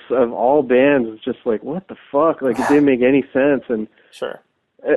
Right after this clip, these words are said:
Speaker 1: we, we got over there, and they threw us on a bus, like, with bunks, and, and <laughs> we're just like, "What the hell? Like, this is crazy." And, and then people were like, "Well, you know, they're, they're only doing this because they're trying to improve their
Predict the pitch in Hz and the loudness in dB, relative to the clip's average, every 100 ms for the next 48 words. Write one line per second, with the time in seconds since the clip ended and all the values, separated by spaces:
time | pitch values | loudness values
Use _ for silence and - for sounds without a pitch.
0 | - 147 170 160 170 165 170 160 190 233 | 0 2 4 4 4 4 4 4 4 4
1 | 185 147 143 139 135 135 - 143 151 - | 4 4 2 0 -2 -2 2 2 2 2
2 | 160 151 139 120 104 127 185 165 - - | 2 2 0 -2 -2 0 0 0 -4 -2
3 | 123 113 - 120 - - 156 185 160 - | 0 0 -2 -6 -6 -8 -4 -2 -4 -4
4 | 131 113 110 113 _ - - _ _ _ | -4 -4 -4 -10 _ -18 -18 _ _ _
5 | - - _ 139 151 156 233 - - 208 | -20 -20 _ -2 0 2 -2 -4 -10 -10
6 | 185 - 240 - 202 190 254 220 139 143 | -6 -4 -4 -4 -4 -4 -2 -2 -2 -2
7 | 139 208 196 - 180 202 240 170 123 - | -4 -4 -6 -4 -4 -2 -2 -2 -2 -4
8 | - _ _ _ _ _ _ _ 156 165 | -14 _ _ _ _ _ _ _ 2 2
9 | 175 180 160 180 185 180 196 175 170 151 | 2 2 4 4 2 2 0 4 4 4
10 | 143 143 143 143 156 151 147 139 127 151 | 4 4 4 4 4 4 2 0 0 2
11 | 196 170 120 131 143 123 113 - 113 120 | 4 2 2 2 2 0 -4 -6 -4 0
12 | 113 104 104 _ _ _ - 110 107 - | 2 0 -6 _ _ _ -4 -2 -2 -2
13 | 110 107 104 104 123 113 107 107 104 | -2 -2 -4 -4 -4 -2 0 0 0